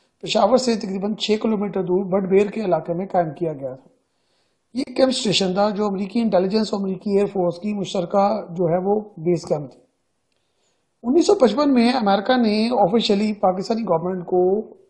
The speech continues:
अ, एक बेस बनाने के लिए, अ, जो है, वो जगह मांगी थी और पेशावर के इर्द गिर्द ये जगह, जो है, उन्होंने इंतखाब करनी थी,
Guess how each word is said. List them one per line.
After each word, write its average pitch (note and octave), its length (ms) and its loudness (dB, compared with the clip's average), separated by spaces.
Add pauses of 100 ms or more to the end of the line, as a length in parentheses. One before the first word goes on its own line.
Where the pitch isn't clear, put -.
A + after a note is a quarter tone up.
अ, F3+ 380 0
एक F#3 120 -4
बेस F#3 300 2
बनाने E3+ 380 -4
के E3+ 100 -4
लिए, E3+ 360 -2
अ, - 960 4
जो F3 200 2
है, G3 120 6
वो G3+ 80 -2
जगह G#3 400 2 (240)
मांगी E3 360 -4
थी F3 260 -6
और G3+ 160 -2
पेशावर F#3+ 400 2
के A3 140 -4
इर्द F#3 200 -2
गिर्द F3+ 400 0 (300)
ये G3+ 80 -4
जगह, G3+ 340 2
जो F#3+ 120 0
है, F3+ 140 4
उन्होंने F#3+ 460 0
इंतखाब D#3+ 440 0
करनी C#3+ 220 -8
थी, C#3 220 -18